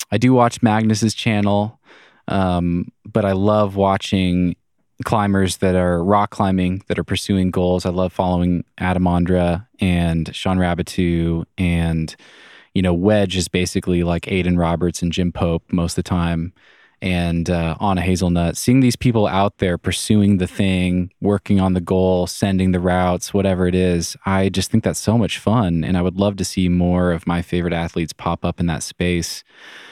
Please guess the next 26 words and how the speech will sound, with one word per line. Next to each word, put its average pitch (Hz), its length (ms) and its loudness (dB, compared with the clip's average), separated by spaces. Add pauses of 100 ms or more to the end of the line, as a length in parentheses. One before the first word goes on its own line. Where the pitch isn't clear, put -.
(140)
Uh, 92 260 2
more 139 220 4
women, 156 480 2
more 127 280 2
people 131 260 0
on 127 120 4
the 113 40 4
margins. 120 760 0
I, 110 80 0
I 120 200 0
don't 139 120 2
know 127 100 2
why, 107 340 2
but 127 140 -2
I 95 40 0
think 113 360 -2
Anna 107 200 0
Hazelnut 101 500 0
is 95 100 -8
the 98 100 -2
only 98 160 0
person, 95 680 -2 (500)
the 104 80 0
only 110 120 2
professional 101 480 -2
climber 95 880 -2